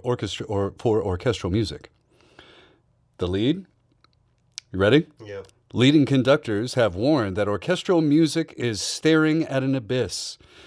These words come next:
Speaker 1: with a danger that there will be, quote, "no music written about our times,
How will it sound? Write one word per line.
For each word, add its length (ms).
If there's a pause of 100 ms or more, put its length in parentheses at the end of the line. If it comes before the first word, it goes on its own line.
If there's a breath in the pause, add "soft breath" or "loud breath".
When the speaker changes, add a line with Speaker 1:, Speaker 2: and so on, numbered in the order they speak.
(140 loud breath)
Speaker 1:
with 200
a 60
danger 500
that 140
there 140
will 120
be, 200
quote, 380 (260 soft breath)
"no 300
music 500
written 440
about 340
our 240
times, 600